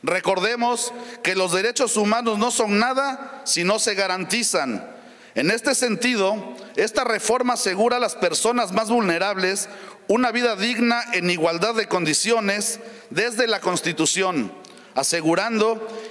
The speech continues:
que vivan con condiciones necesarias para una vida plena y activa en la sociedad. Asimismo,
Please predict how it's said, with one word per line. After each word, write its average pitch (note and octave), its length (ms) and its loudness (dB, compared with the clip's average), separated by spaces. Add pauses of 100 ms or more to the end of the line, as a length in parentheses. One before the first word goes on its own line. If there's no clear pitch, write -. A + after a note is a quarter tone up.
(100)
que A#3 140 0
vivan A#3+ 280 0
con F#3 220 0
condiciones A3 1040 0 (1000)
necesarias G3+ 960 0
para E3+ 220 0
una G#3 220 2
vida G#3+ 280 0
plena G#3+ 480 2
y E3 100 0
activa G3+ 840 -2 (140)
en F#3 160 0
la F#3+ 100 0
sociedad. D#3+ 520 0 (840)
Asimismo, G#3+ 800 0